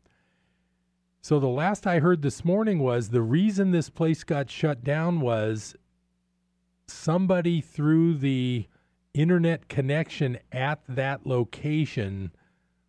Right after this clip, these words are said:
had something to do with child pornography.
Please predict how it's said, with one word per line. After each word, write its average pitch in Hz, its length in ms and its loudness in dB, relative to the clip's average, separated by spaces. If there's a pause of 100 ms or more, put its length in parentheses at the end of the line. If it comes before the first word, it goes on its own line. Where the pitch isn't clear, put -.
(720)
had 123 200 -4
something 147 340 0
to 131 80 0
do 131 220 2
with 127 200 2
child 143 600 -2
pornography. 113 1080 -4